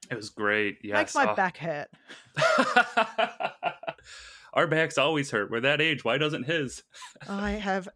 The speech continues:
Speaker 2: absolutely no idea.
Speaker 1: <laughs> Next up, we had Midori Fuji versus Meisei, which, again, going back to our, our, uh, pre-recording chat here,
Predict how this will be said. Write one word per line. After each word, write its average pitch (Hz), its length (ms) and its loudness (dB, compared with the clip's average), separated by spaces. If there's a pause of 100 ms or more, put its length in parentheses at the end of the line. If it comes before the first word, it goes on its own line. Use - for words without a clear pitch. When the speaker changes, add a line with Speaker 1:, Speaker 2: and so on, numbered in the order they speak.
(100)
Speaker 2:
absolutely 226 640 2
no 185 240 -2
idea. 170 800 -4
Speaker 1:
<laughs> - 1080 -18
Next 143 520 -2
up, 120 280 0
we 127 240 2
had 107 600 2
Midori 131 540 -2
Fuji 127 580 -4
versus 104 320 -4
Meisei, 98 680 -6 (160)
which, - 500 -4 (100)
again, 127 360 2
going 131 280 0
back 127 240 0
to 120 140 -4
our, 107 340 2
our, 98 340 0 (460)
uh, 95 360 -2 (140)
pre-recording 117 1080 -2
chat 107 340 -2
here, 98 400 -2